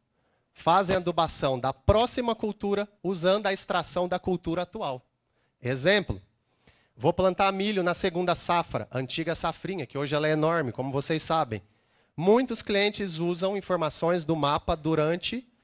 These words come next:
a colheita da soja. Né, Balsan? Pra fazer recomendação de aplicação de alguma coisa no milho.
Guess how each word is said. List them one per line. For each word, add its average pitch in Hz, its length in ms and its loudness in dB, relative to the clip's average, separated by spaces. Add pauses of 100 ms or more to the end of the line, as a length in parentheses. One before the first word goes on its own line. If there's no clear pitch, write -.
(380)
a 147 100 -4
colheita 156 460 -4
da 180 100 -4
soja. 190 460 -8 (720)
Né, 147 120 2
Balsan? 156 440 0 (760)
Pra 143 160 -2
fazer 160 440 2
recomendação 196 600 0
de 190 80 0
aplicação 196 680 -2 (420)
de 139 100 0
alguma 202 300 2
coisa 160 420 0 (260)
no 151 140 -2
milho. 143 340 -2